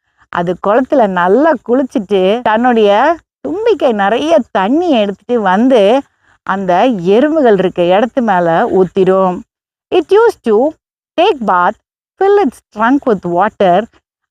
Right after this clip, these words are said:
and then spray water on the ant hill.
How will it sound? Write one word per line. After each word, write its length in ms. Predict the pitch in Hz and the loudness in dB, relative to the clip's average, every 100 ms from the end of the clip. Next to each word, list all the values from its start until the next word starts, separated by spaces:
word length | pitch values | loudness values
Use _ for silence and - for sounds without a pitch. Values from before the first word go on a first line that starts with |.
| 180 | -4
and 260 | 190 196 | -2 0
then 200 | 254 247 | 2 2
spray 580 | - _ - 233 269 285 - | -2 _ -4 0 2 2 0
water 640 | 175 185 220 240 190 202 247 _ 175 | -2 0 0 2 2 2 -2 _ -8
on 160 | 175 | -4
the 140 | 185 - 190 185 | -2 -4 -4 -2
ant 100 | 196 - - | -2 -4 0
hill. 300 | 190 180 | 2 2